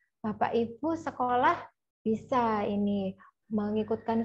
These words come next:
semua siswanya agar semuanya punya kesempatan yang sama untuk menguji coba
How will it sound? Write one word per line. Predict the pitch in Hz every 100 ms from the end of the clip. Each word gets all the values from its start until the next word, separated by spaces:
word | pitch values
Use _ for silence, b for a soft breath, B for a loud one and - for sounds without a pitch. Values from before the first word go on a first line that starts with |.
| 226
semua | 226 214 214 214 220 220
siswanya | 247 - 233 220 202 208 220 269
agar | 247 247 - 262
semuanya | 254 247 240 240 262
punya | 247 226 226 240
kesempatan | 202 214 214 208 208
yang | 202 202
sama | 214 208 -
untuk | 220 220 - - b b b _
menguji | 233 240 - 247 240 - 220 214 214 214 -
coba | 233 226 226 - 208 214